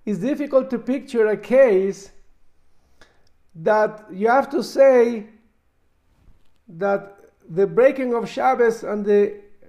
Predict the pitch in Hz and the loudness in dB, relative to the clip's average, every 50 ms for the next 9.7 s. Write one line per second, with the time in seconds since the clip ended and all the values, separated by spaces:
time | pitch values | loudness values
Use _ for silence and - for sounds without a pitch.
0 | - - - _ - 247 254 254 247 208 208 - - - 226 247 233 233 240 233 | -20 -20 -20 _ -4 -2 0 0 -2 -4 -6 -16 -6 -2 -2 -2 0 -2 -2 -2
1 | 226 214 202 220 202 214 - 233 240 233 220 226 240 254 240 226 214 208 208 202 | -2 -2 -2 -2 -2 0 -2 -4 -4 -4 -4 -2 -2 0 0 0 -2 -2 -4 -8
2 | - _ _ - - _ _ _ _ _ _ _ _ _ - 226 220 240 233 220 | -14 _ _ -20 -20 _ _ _ _ _ _ _ _ _ -14 -10 -2 -2 -2 -2
3 | 214 214 226 247 254 294 294 294 - - 370 370 370 - - - 254 262 269 262 | -2 -2 0 2 4 4 2 2 -2 -6 -4 -4 -6 -6 -6 -4 0 0 0 0
4 | 247 226 214 208 214 214 208 - - - - _ _ _ _ _ _ _ _ - | 0 0 0 -2 -2 -4 -10 -14 -18 -20 -20 _ _ _ _ _ _ _ _ -20
5 | - - - _ _ - 165 202 214 214 233 262 285 285 285 285 285 269 240 214 | -20 -20 -20 _ _ 0 2 2 4 6 6 6 6 6 4 0 -2 -2 -2 -2
6 | 220 208 214 214 214 214 202 202 - - 294 302 285 233 247 226 233 220 226 226 | -2 0 2 2 2 2 0 -4 -6 -8 -8 -8 -2 -2 -4 -2 -2 -4 -2 0
7 | 226 220 233 247 262 240 247 240 240 240 233 - 240 247 262 247 233 247 247 220 | 2 4 4 4 4 4 0 -2 0 -2 -2 -2 -4 -4 -4 -4 -4 -2 0 0
8 | 190 180 170 180 - 208 226 240 226 - 226 214 220 247 269 254 247 240 220 214 | 0 0 -2 -2 -4 -4 -4 -4 -4 -6 -8 -6 -4 -8 -8 -6 -4 -2 -2 0
9 | 190 190 185 196 208 202 233 262 277 294 277 - - | 0 2 2 2 2 4 6 4 4 4 2 -8 -16